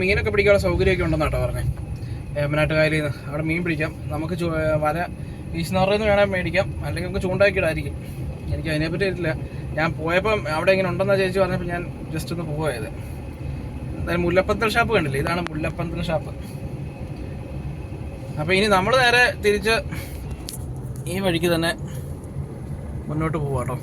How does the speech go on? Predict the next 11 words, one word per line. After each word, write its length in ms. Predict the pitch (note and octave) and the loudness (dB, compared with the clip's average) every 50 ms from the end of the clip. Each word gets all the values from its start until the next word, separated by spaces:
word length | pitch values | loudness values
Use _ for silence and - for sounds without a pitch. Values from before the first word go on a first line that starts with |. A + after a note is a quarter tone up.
| - - - - - - - - - - - - | -6 -10 -10 -10 -10 -10 -10 -10 -10 -10 -10 -8
ഇത് 100 | - - - - | -8 -8 -4 -2
ചെറിയ 180 | E3 E3+ F#3 B3 B3 - - - - - - - | 0 0 2 0 0 -2 -6 -8 -8 -6 -4 -2
വഴിയാ, 240 | - G3 G#3+ G3 E3+ F3 F#3 G3 G3+ | 0 0 2 2 2 2 0 -2 -4
ഇച്ചിരി 240 | - - C4+ C#4 C#4 C4 | -6 -2 0 2 2 2
ഒരു, 120 | C4+ C#4 C4+ B3+ A3+ - - - - | 2 0 -2 -4 -4 -6 -6 -6 -6
എനിക്ക് 160 | - G3 G#3 A#3 | -6 -2 0 2
തോന്നുന്നു 240 | A#3 A#3 A#3 A#3+ A#3 A3 | 2 2 4 4 4 2
ഒരു, 80 | G#3+ A#3 A#3 A3 | 2 0 0 0
ഒരു 80 | A#3 A#3+ A#3+ | 0 -2 -2
കിലോമീറ്റർ 420 | A3+ A#3 A3+ A3+ A3+ A3+ G#3+ A3 A3 | -2 -2 -2 -2 0 -2 -2 -2 -2
അടുത്ത് 260 | G#3 G3+ - - G#3+ | -2 -2 -2 -4 -4